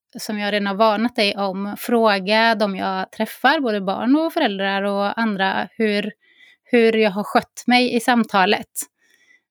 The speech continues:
Om jag har lyssnat, om jag har liksom... Ja, om det finns någonting som jag ska tänka på nästa gång.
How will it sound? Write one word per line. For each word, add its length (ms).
Om 120
jag 100
har 100
lyssnat, 600
om 140
jag 100
har 160
liksom... 720
Ja, 180
om 100
det 80
finns 280
någonting 320
som 160
jag 420
ska 220
tänka 300
på 200
nästa 280
gång. 220